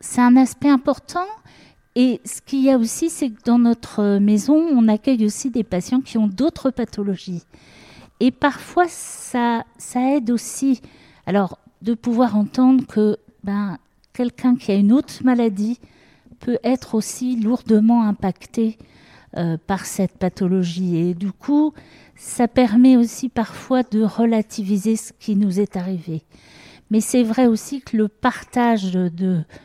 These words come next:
pair à pair, celui qui a eu aussi le même traitement, en même temps, on est tous différents et on vit les choses de manière différente.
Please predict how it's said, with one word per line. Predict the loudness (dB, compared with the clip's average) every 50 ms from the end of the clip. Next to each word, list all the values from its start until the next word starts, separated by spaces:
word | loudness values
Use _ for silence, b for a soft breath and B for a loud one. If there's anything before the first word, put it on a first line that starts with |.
| B B B B _
pair | 0 2 2 2 2 0
à | -4
pair, | -4 -2 -2 0 2 2 2 0 -2 -6
celui | -6 -6 -4 -2 -2 -2 -2 -4
qui | -6 -10 -8 -6 -4 -2
a | -2 -4 -4 -6 -10 _ _ _ _ _ _ 2
eu | 4 6 6 4 2 0 _
aussi | -2 -2 -2 -4 -6 -6 -4 -2 -2 -2 -2
le | -2 -2 -2
même | -2 -2 -2 -2 -4 -4
traitement, | -8 -10 -10 -10 -12 -10 -8 -4 -4 -2 -4 -4 b b b b b b b b b b b b b _ _ _ _
en | 2 4
même | 4 6 4 4
temps, | 4 4 4 6
on | 6 6
est | 4 2 -2
tous | -4 -6 -6 -4 -2
différents | -2 -4 -2 0 -2 -2 -2 0 2 2 4 6
et | 6 4 4 4
on | 2 2 2
vit | 0 -2 0 0 0
les | 2 2 0
choses | 0 -2 -4 -2 -2 -2 -2 -2
de | -2 -2
manière | 0 0 0 0 0 0 -2 -2 -4
différente. | -6 -10 -8 -6 -6 -6 -4 -4 -6 -6 -8 B